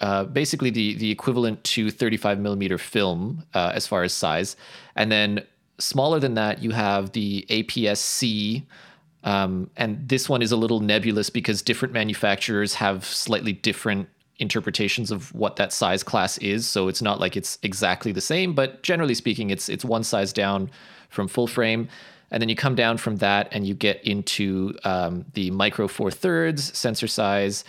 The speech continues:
which is, um, again, a little bit smaller.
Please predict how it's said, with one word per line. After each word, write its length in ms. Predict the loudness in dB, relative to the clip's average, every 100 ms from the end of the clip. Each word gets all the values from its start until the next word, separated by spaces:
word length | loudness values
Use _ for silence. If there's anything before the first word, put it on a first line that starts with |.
| -18 -20 -4
which 240 | 0 2
is, 500 | 2 2 2 -2 -4 -2
um, 300 | 0 0 0
again, 440 | 0 2 2 -2 -10 -10 -4
a 40 |
little 180 | -2 0
bit 120 | -2
smaller. 560 | -2 0 2 2 -2